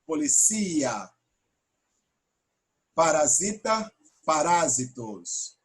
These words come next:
Nível, nivel. E aí continua com um monte delas. Então,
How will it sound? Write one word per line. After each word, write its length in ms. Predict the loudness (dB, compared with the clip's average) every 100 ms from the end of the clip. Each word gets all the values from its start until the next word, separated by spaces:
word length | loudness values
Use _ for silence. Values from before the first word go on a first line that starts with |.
| _ _ _ _ -12
Nível, 760 | -4 0 0 0 -2 -2 -4
nivel. 640 | -4 -4 4 4 4 2 -4
E 100 | -4
aí 120 | -4
continua 580 | -4 -8 -8 -6 -4 -4
com 240 | -4 -4 -4
um 40 |
monte 360 | -4 -4 -6 -8
delas. 520 | -6 -6 -6 -14 -20 _ _ _ _ _ _
Então, 680 | -8 -6 -4 -2 0 0 -2